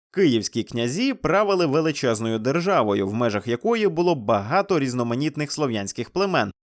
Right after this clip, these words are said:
а також племена балтів, фіноугрів і тюрків, що були розкидані по дуже обширній території.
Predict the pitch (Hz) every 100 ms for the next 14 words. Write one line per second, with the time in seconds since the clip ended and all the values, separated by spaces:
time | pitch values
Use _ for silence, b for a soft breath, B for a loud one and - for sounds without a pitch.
0 | _ - 233 226 147 - 127 113 98 95
1 | 139 233 233 226 208 110 104 175 165 180
2 | - 175 254 180 - 107 98 b b -
3 | - 269 202 185 143 117 - 214 202 160
4 | - 135 107 120 202 170 196 - 123 -
5 | 139 117 113 123 139 143 123 98 95